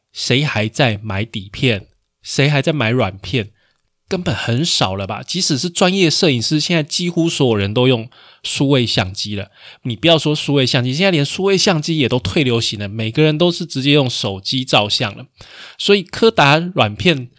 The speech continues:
这个东西根本就是时代的眼泪啊！你看这家公司在过去风光一时，但是啊，它全部都专注本业，它，哇，只会做软片，只会做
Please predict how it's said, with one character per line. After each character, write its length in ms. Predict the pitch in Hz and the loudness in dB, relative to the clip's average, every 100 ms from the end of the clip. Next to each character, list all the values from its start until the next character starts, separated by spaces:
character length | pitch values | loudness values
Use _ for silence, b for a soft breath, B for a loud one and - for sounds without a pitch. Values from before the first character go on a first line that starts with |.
| _ | _
这 140 | - | -2
个 80 | 233 | 2
东 240 | - 185 180 | 4 4 4
西 320 | 170 165 170 B B B - | 2 0 -2 B B B -2
根 200 | 185 185 | 0 2
本 200 | 160 101 | 0 0
就 120 | 127 | -2
是 240 | 123 139 | -2 -2
时 360 | 123 - - 107 | -2 -2 -2 -2
代 180 | 151 117 | 0 0
的 80 | 104 | -2
眼 220 | 98 90 | -8 -10
泪 180 | 110 110 | -8 -8
啊！ 100 | 95 _ B B | -8 _ B B
你 100 | 110 | -6
看 180 | 139 127 | -4 -4
这 220 | - 185 | 0 2
家 180 | 175 156 | 2 2
公 220 | 156 147 | 2 0
司 240 | - 135 | -2 -2
在 120 | 147 139 | 0 0
过 180 | - 131 | 2 2
去 240 | - 127 | 2 -2
风 340 | 110 - 202 202 | -2 2 2 6
光 240 | 185 170 | 4 4
一 80 | 170 | 2
时， 320 | 143 98 98 - | 0 -2 -6 -4
但 160 | 170 | -2
是 120 | 170 | 2
啊， 120 | 165 110 B B | 0 0 B B
它 100 | 190 | -4
全 380 | - - 123 120 | -2 2 2 2
部 140 | 190 | 4
都 100 | 170 | 4
专 240 | 160 156 143 | 4 2 0
注 200 | 165 131 | 0 -2
本 180 | 107 110 | -2 -4
业， 100 | 123 | -4
它， 160 | - - | -6 -12
哇， 160 | - 127 | -8 -8
只 260 | - - 117 | -4 -4 2
会 160 | 165 | 2
做 260 | 170 165 135 | 4 4 2
软 240 | 110 92 | 2 -4
片， 300 | 104 - 135 | -4 0 0
只 160 | 104 117 | 0 -4
会 160 | 117 143 | 0 0
做 280 | 160 131 | 2 0